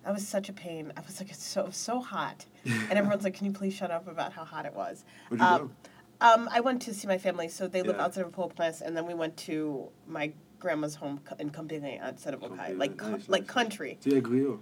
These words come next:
Speaker 1: Oh, my
Speaker 2: You know
Speaker 1: gosh.
Speaker 2: what I mean?
Speaker 1: I ate so much. Everything I ate was delicious, and I ate
Speaker 2: Yeesh.
Speaker 1: everything in the country. I ate everything that was put in front of me.
Speaker 2: <laughs>
Speaker 1: I had no complaints about the food, but I was, like, hot the whole time. But
Speaker 2: Yeah,
Speaker 1: anyway,
Speaker 2: yeah, yeah.
Speaker 1: but one of the things that, um,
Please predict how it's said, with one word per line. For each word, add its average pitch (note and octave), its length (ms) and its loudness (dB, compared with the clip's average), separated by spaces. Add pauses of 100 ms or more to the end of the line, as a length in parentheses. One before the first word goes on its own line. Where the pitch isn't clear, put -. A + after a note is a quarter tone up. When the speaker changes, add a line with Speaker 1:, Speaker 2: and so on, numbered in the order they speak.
(380)
Speaker 1:
Oh, G3+ 160 4
my F#3+ 60 6
Speaker 2:
You F3 100 -4
know E3 60 -2
Speaker 1:
gosh. D#3+ 300 -2
Speaker 2:
what B2+ 40 4
I B2+ 140 2
mean? C3+ 140 -2
Speaker 1:
I F#3+ 80 2
ate F#3+ 180 6
so G#3 120 -4
much. F3+ 180 0
Everything C#4+ 420 4
I B3 100 2
ate F#3 160 0
was F3+ 140 -4
delicious, F3 560 -4
and E3 100 -2
I E3 60 4
ate D#3 180 0
Speaker 2:
Yeesh. - 40 -10
Speaker 1:
everything E3+ 420 0
in D#3 60 -2
the D3+ 80 -2
country. D3 480 -8 (200)
I A#3 40 4
ate A3+ 340 0
everything F3 580 -2
that D3 140 -4
was D#3 100 -8
put D#3 160 -12
in D3 60 -10
front - 200 -6
of - 100 -12
me. - 80 -4
Speaker 2:
<laughs> - 280 2 (320)
Speaker 1:
I A3 40 10
had A3 100 8
no A3+ 140 8
complaints B3+ 360 6
about G#3+ 140 2
the G3 60 -8
food, F#3+ 120 -2
but F#3 80 -2
I - 40 0
was, F#3+ 100 -4
like, G3+ 100 -6
hot F#3 340 0
the E3 60 0
whole E3 100 -8
time. - 220 -4
But B2 140 4
Speaker 2:
Yeah, B2+ 60 12
Speaker 1:
anyway, B2+ 260 6
Speaker 2:
yeah, B3 240 2
yeah. - 0 - (260)
Speaker 1:
but B3+ 240 6
one C4+ 240 6
of F4 140 2
the D#4+ 100 0
things C4+ 480 2
that, F#3+ 340 0 (140)
um, D#3+ 540 -4